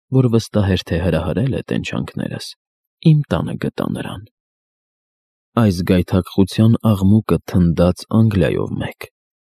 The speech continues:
և ողջ ազնվապետությունը սահմռկեց, ինչպես երկինքը ի տես իր գեղեցկագույն հրեշտակի անկման։ Լեյդի Դադլին թողեց բրիտանական երկնքի ամպերը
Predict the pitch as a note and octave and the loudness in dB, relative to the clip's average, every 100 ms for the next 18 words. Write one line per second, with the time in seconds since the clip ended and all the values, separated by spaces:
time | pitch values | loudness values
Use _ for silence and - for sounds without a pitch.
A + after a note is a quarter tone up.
0 | - G2+ F#2 C#2 D2 D#2+ - D#2+ E2+ C#2 | -2 4 4 4 2 2 2 0 0 0
1 | C2+ C#2 C#2+ D2+ E2+ D#2+ - D#2+ D#2 D2 | 0 -2 -2 -4 -2 -2 -2 -4 -4 -4
2 | B1+ - F2 E2 - - _ _ _ B2+ | -6 -2 0 0 -2 -20 _ _ _ -2
3 | C3 - A2 F#2+ E2 - E2+ F2+ - - | 0 2 2 4 2 2 0 0 0 -2
4 | D2+ - G2 - F2+ - D2+ D2+ F2 F2+ | -2 2 0 2 -2 0 -4 -4 0 0
5 | F2 - - C#2 C#2+ E2+ F2 E2+ D#2+ - | 0 -2 -2 -2 0 0 0 -2 -2 -2
6 | C2 - G#1 G1+ - - - - - - | -4 -4 -4 -4 -6 -8 -8 -8 -12 -20
7 | _ _ _ _ _ _ _ _ _ _ | _ _ _ _ _ _ _ _ _ _
8 | _ - F#2+ F2+ D2+ D#2 E2 E2+ E2 D2+ | _ 0 4 4 4 4 4 2 2 0
9 | D#2+ - D2+ C#2 E2+ - F2+ E2+ D#2 D2 | 0 0 0 0 0 0 0 2 0 0
10 | D2+ E2 D#2+ - D2 - E2 E2 - - | 0 0 0 -2 -4 -4 -4 -4 -4 -4
11 | - | -6